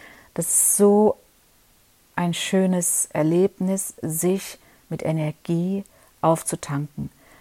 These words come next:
in der Natur. Ich wohne am See und auch der See ist eine unfassbar gigantische Energiequelle. Und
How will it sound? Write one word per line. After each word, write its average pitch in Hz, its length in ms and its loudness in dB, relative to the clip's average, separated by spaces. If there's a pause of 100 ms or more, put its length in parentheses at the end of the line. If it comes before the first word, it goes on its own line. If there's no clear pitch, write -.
(400)
in 190 220 6
der 190 120 4
Natur. 175 600 -2 (800)
Ich 175 260 -2
wohne 220 320 6
am 175 200 0
See 175 460 0
und 170 200 -2
auch 180 220 4
der 160 220 0
See 202 320 2
ist - 160 -2
eine 151 320 -4 (300)
unfassbar 208 880 6 (220)
gigantische 165 680 4
Energiequelle. 160 1080 -4 (1400)
Und - 540 -6